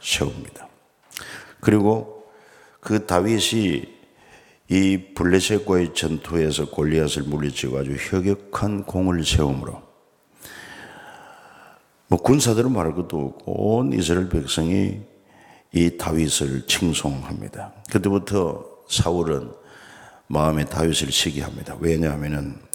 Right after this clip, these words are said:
온 백성들이, 군사들이 그를, 어, 칭찬하고 그를 지지하고 따르니까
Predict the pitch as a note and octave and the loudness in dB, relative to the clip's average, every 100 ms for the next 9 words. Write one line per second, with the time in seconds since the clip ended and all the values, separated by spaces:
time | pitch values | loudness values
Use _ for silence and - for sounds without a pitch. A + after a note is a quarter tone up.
0 | - E2+ F2+ G#2+ A#2+ A2+ G#2 - G2+ G2 | -4 0 2 2 2 0 0 0 0 0
1 | F2 D2 A2 A2 F2 D#2 D2 C#2 D#2 D#2+ | 0 0 2 2 2 0 0 0 -4 -4
2 | - D#2 C#2 - F2 - - - - - | -2 0 0 -4 -12 -16 -20 -20 -20 -20
3 | - - - F2+ D2+ B1+ C2 - - - | -20 -16 -8 -4 -4 -4 -8 -12 -4 0
4 | - E2+ E2 - C#2+ C2+ C#2+ C#2 C2+ - | 2 2 0 0 -2 -2 -4 -4 -4 -2
5 | D2+ C#2 C2 - D2+ C#2+ D2 C2+ C2+ - | 0 -2 -2 -2 -2 -2 -4 -6 -2 0
6 | F2 D2+ - - | 0 0 -4 -14